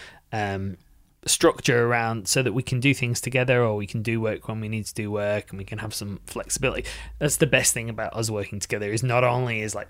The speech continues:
everything that we do together is about the family and every penny we make goes towards our goals. It's, um,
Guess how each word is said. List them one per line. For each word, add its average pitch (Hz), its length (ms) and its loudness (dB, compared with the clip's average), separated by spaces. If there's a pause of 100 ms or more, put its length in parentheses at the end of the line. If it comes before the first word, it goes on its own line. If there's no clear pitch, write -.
everything 135 420 0
that 110 100 -8
we 113 80 -4
do 120 140 2
together 107 420 0
is 101 100 -2
about 110 180 0
the - 80 -6
family 120 460 2
and 104 280 0 (720)
every 120 200 4
penny 127 240 4
we 120 120 2
make 120 280 2
goes 113 260 6
towards 110 300 2
our 107 220 4
goals. 113 640 6 (280)
It's, - 440 0
um, 110 640 -2